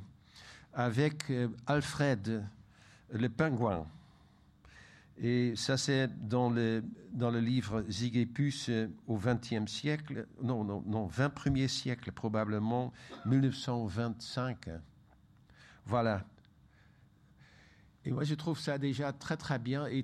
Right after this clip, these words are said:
très inspiré par, euh, au-, aussi par, euh, par le, le, la vie moderne. Il y a une, une vie avec des avions dans la rue, euh,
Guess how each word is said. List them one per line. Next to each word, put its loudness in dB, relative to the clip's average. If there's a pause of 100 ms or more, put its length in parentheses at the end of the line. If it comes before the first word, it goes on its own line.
(120)
très -2
inspiré -2
par, 0
euh, -2
au-, -6
aussi -2
par, -2
euh, -4 (200)
par -2 (160)
le, -8
le, -12 (400)
la 2
vie 0 (320)
moderne. 2 (180)
Il -4
y 0
a 2
une, -2
une 2
vie 2
avec -2
des -2
avions 0
dans -2
la 0
rue, -2
euh, -4